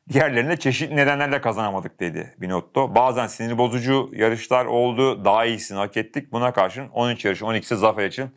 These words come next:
savaştık." dedi Ferrari'nin takım patronu. Ben de bu demecin yorumunu artık size bırakıyorum. Evet, uzun bir bölümü geride bıraktık. Bugün uzun oldu gerçekten. Umuyorum sıkılmadan sonuna kadar takip etmişsinizdir.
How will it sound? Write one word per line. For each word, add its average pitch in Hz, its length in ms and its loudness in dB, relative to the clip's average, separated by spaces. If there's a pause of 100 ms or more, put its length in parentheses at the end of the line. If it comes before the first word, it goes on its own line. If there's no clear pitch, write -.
(280)
savaştık." - 540 0
dedi 107 340 -6 (480)
Ferrari'nin 104 880 0
takım 98 280 -4
patronu. 104 480 -2
Ben 98 200 0
de 95 100 -4
bu 98 100 -4
demecin 87 280 -6
yorumunu 95 320 2
artık 90 240 -2
size 120 360 0 (260)
bırakıyorum. 110 520 0 (1160)
Evet, 196 440 0
uzun 165 360 2
bir 180 140 0
bölümü 175 380 0 (180)
geride 143 300 2
bıraktık. 127 340 0
Bugün 123 180 -2
uzun 123 180 0
oldu 110 220 2
gerçekten. 104 500 -2
Umuyorum 107 460 -4
sıkılmadan 95 420 -2
sonuna 98 300 -4
kadar 85 160 -6
takip 87 260 0
etmişsinizdir. 117 720 -4